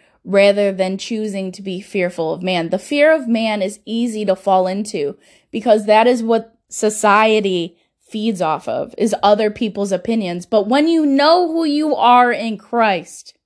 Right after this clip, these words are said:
when you have this overwhelming love for him, it doesn't matter what people have to say. You are going to do exactly what God has called you to do. You're going to go up to that person in the supermarket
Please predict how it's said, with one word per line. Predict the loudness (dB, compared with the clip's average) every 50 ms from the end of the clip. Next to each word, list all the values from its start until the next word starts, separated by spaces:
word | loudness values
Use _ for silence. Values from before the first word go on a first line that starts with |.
| _ _ _ _ _ -6
when | 0 2 4 4
you | 4 2 2 0
have | 0 2 4 6 6 4 2 0
this | -2 -6 -6 -6 -10 -16 _ 0
overwhelming | 2 2 2 2 2 0 0 0 0 0 0 2 4 4 4 4 2 2 0 0 -4 -6 -8 -10 -14 _ _ _ _ _ _ _ _ _ -10
love | -4 0 4 4 4 4 4 2
for | -4 -6 -6 -6 -6
him, | -6 -8 -8 -8 -10 -14 -18 _ _ _ _ _ _ -4
it | -4 0
doesn't | 2 4 4 4 4 2 0 0
matter | 0 0 2 2 2 2 2 2
what | 2 0 -2 0
people | -4 -6 -6 -2 -2 0 0
have | 0 -2 -2 -4
to | -6 -10
say. | -4 -2 0 0 0
You | 0 -2 -2 -2 2 4
are | 4 4
going | 4 2 0 0 2 0 0 0
to | -2 -4
do | -4 -4 -4 -4 -2 0 0 0 0
exactly | 0 0 -2 -2 -4 -6 -8 -2 0 2 2 4 2 0 -2 -8 -10 -8 -8 -8 -10 _ _ _ _ _ _ -6
what | -4 -4 0
God | 2 4 4 4
has | 4 2 -4
called | -2 0 2 2 2 0 0
you | -4 -6
to | -6 -6
do. | -6 -4 -4 -6 -6 _ _ _ _ _ _
You're | -2 2 4 4 4
going | 4 4 4 6 6 4 4 2 0 -2 -4 -6
to | -4 -2 -2 -2 -2 -4
go | 0 2 4 6 6
up | 6 6 2
to | 0 -4 -2
that | 0 0 0 -2 -4
person | -6 -6 -4 -4 -6 -6 -6
in | -4 -4
the | -4 -6
supermarket | -4 -4 -4 -4 -2 -2 -2 0 2 2 2 2 2 0 0 0 -2